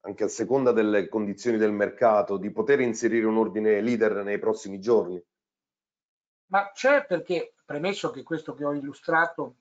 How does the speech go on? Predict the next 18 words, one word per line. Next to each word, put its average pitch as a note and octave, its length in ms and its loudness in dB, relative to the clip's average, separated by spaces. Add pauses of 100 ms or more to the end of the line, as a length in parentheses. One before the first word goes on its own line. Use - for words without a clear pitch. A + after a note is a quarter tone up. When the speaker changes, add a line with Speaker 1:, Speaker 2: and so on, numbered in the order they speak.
Speaker 2:
mh, B2+ 180 -20 (240)
quello C3 420 -10 (240)
che - 100 -14
ho B2 160 -10
fatto C#3+ 300 -4
appena D3 340 -6
vedere, B2+ 540 -8 (460)
è B2+ 460 -8
illustrato D3 560 -4
sulla B2+ 260 -10
piattaforma C3 640 -8
di A#2+ 80 -20
Bitrader, C#3 640 -4 (320)
è D#3 380 -2
un D#3+ 180 -4
ordine C#3 380 -2
che B2 100 -16
può C3+ 220 -4